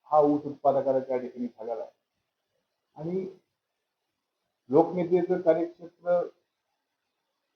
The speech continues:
हा सीना नदीचा पट्टा आहे, म्हणून आमच्या कार्यक्षेत्रामध्ये वीस किलोमीटर अंतरामध्ये जवळपास सहा लाख टन ऊस त्या ठिकाणी उपलब्ध आहे. परंतु या पुरामुळं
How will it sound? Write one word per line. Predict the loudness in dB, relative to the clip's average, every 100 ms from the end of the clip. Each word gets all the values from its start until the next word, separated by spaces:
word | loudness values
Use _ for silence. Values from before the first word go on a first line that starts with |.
| 2
हा | 4 4 2 -12
सीना | _ _ -6 0
नदीचा | 2 4 4 2
पट्टा | 0 -4 -8
आहे, | -12 _ _ _ _ _ _ _ _ -6
म्हणून | 4
आमच्या | 6 6 8 10 10 6 -6 -20 _ _ _
कार्यक्षेत्रामध्ये | 6 6 6 0 2 0 2 2
वीस | 2 -2 -2
किलोमीटर | -8 -4 6
अंतरामध्ये | 6 6 2 0 -2 -4 -6 _ _ _ 0
जवळपास | 4 6 6 2
सहा | 6 10
लाख | 10 8 2
टन | -2
ऊस | -4 -4 _ -2
त्या | -2
ठिकाणी | -2 -4
उपलब्ध | -4 -2 -4 -6
आहे. | -18 _ _ _ _ _ _ _ _ -8
परंतु | -6 0
या | 6 10 10 6
पुरामुळं | -2 4 6 8 6 0